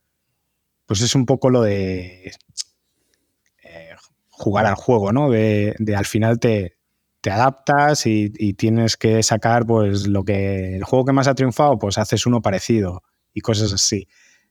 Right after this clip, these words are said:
Entonces, al principio sí molaba, molaba mucho. Y nada, n-, eh,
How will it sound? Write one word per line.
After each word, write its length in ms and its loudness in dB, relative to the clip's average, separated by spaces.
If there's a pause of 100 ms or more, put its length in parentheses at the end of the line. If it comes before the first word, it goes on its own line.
Entonces, 400 0
al 100 0
principio 960 0 (240)
sí 200 -2
molaba, 600 2
molaba 340 2
mucho. 380 -2 (760)
Y 500 0
nada, 400 0
n-, 240 0
eh, 500 -2